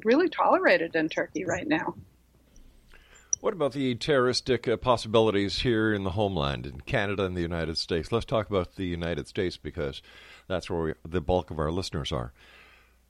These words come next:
Speaker 2: Should the doors to such massive numbers of immigrants be opened, especially since the,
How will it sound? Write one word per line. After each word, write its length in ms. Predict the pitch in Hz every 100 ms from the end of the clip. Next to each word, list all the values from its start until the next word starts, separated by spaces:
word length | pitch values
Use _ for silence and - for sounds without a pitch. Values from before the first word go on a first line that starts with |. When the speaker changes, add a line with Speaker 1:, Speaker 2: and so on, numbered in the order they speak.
| _ _ -
Speaker 2:
Should 480 | - 170 175 180 - - -
the 240 | 95 123
doors 560 | 113 135 110 73 82 -
to 540 | - 113 92 87 78 76
such 420 | - - 131 -
massive 640 | 110 110 120 123 120 101
numbers 520 | 101 104 85 87 87 80 - -
of 120 | 90 82
immigrants 600 | 110 110 73 69 65 - - _ _ -
be 220 | 85 110
opened, 540 | 107 110 - 55 67 - _ -
especially 680 | 101 - 143 175 - 107 82
since 460 | - 117 92 87 -
the, 380 | 90 85 71